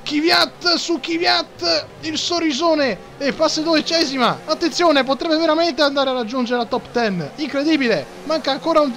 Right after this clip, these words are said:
manca ancora da compiere un altro giro, ma potrebbe veramente andare ad eguagliare la decima posizione. Attenzione su Lance Stroll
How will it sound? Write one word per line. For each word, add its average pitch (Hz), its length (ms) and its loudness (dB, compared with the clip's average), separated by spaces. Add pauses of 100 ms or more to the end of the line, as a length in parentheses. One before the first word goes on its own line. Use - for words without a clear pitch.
manca 294 280 -4
ancora 302 180 2
da 285 120 2
compiere 277 260 -4
un 294 80 -2
altro 285 160 -4
giro, 220 400 2 (1040)
ma 247 100 -4
potrebbe 277 340 2
veramente 277 420 0
andare 269 320 2
ad 233 60 2
eguagliare 233 600 2 (220)
la 196 80 -4
decima 254 320 0
posizione. 226 760 -2 (1800)
Attenzione 330 880 0
su 320 280 -4 (120)
Lance 311 320 -4
Stroll 247 680 0